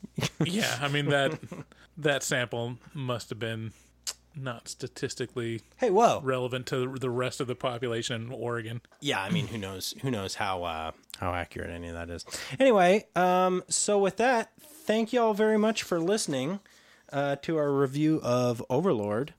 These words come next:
Speaker 2: Um, please share this podcast with a friend. It is the only way we can grow at this point. Um, so share us, share us with a friend on social media, or, you know, old, good old-fashioned word of mouth. Give us, uh, your feedback if you'd like to help us out. Also,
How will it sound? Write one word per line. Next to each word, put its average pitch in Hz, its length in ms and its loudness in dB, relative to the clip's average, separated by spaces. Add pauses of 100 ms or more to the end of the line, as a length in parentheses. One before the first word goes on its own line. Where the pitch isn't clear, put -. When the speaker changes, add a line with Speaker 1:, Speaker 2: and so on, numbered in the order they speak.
(540)
Speaker 2:
Um, 135 440 0
please 175 500 2
share 139 380 2
this 117 180 -2
podcast 120 520 -2
with 131 140 -2
a 131 60 -2
friend. 139 340 -2
It 202 120 -2
is 185 120 -2
the 180 180 -2
only 202 300 2
way 180 280 4
we 175 180 2
can 170 260 -2
grow 139 360 4
at 120 160 -6
this - 160 0
point. - 520 -6 (460)
Um, 123 380 -4
so 147 220 -2
share 226 300 2
us, 208 260 0
share 220 200 2
us 196 120 -2
with 190 160 0
a 185 40 0
friend 185 380 2
on 170 160 0
social 165 320 0
media, 151 540 2 (340)
or, 151 440 0
you 180 120 0
know, 151 280 0 (100)
old, 135 180 -2
good 151 140 2
old-fashioned 143 520 0
word 147 140 0
of 131 60 -2
mouth. 139 340 0 (560)
Give 180 160 6
us, 185 240 2
uh, 175 260 4
your 175 120 2
feedback 202 720 0
if 165 220 0
you'd 175 120 0
like 175 220 2
to 165 80 2
help 170 160 0
us 160 140 0
out. 165 240 2
Also, 226 500 2